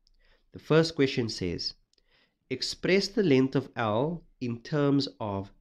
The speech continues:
the height." Now notice this forty centimeter side of the rectangular piece of cardboard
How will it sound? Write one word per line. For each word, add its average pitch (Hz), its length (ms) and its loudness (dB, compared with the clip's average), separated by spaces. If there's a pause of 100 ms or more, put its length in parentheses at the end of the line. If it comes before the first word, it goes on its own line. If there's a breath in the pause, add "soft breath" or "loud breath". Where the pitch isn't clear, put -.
(120)
the 95 140 -6
height." - 540 -6 (1040)
Now 131 180 4
notice 160 440 4
this 143 280 0
forty 185 380 2
centimeter 147 960 2
side 143 520 2
of 123 140 0
the 113 80 0
rectangular 127 560 0
piece 120 300 -4
of 107 160 -4
cardboard 160 720 0